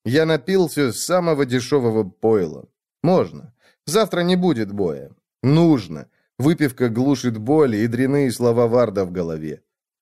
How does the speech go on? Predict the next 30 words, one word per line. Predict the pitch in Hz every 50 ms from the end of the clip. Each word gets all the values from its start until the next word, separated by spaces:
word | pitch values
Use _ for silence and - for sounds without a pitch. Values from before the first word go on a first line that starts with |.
| -
Видит | 90 90 101 92 92 92 -
солнце, | - - 117 120 127 123 120 117 - - 110
я | 107 98 98 110 107
мечтал | 107 107 107 92 - - - - - 101 101 101 104
их | 101 95 92 90
забыть. | 90 85 98 95 92 80 - - - _ _ _ _ _ _ _ _ _ _ _ _ -
«Два | 107 107 123 123 147 180 180 170
удара | 160 151 143 127 165 170 165 156 143 117
пропустить, | - 120 123 117 120 120 120 117 - - 101 95 90
слышишь?» | - - 139 156 175 175 180 - - 87 - - - _ _ _ _ _ _ _ _ _ -
Я | 90 92 95 92
обратился | 92 92 98 98 92 127 147 151 135 117 - 120 110
к | 92 104
жирной | 107 117 143 151 139 143 139 135 127
вороне, | 139 151 165 180 165 135 117 104
что | 90 - 104 104
чистила | - 117 117 98 - - 110 110 107 95
перья | - 139 139 127 117 113
у | 113 110
канатной | - 113 107 107 101 95 - 107 110 107 110
ограды. | 110 110 110 101 90 82 82 82 80 _ _ _ _ _ _ _ _ _ _ - 123
Затем | 120 123 147 143 135 165 170 160 160
один | 151 143 143 165 160 143
в | 117 -
плечо, | 151 151 147 127 - - - 143 147 143 131 110 98 - _
три | - 156 156 185 180 139
промаха | 117 _ _ - 151 160 180 185 175 160 151 - - 156
на | 160 160 156
грани | 139 139 151 180 185 170 143 123 117 107 113
и... | 123 117 95 - _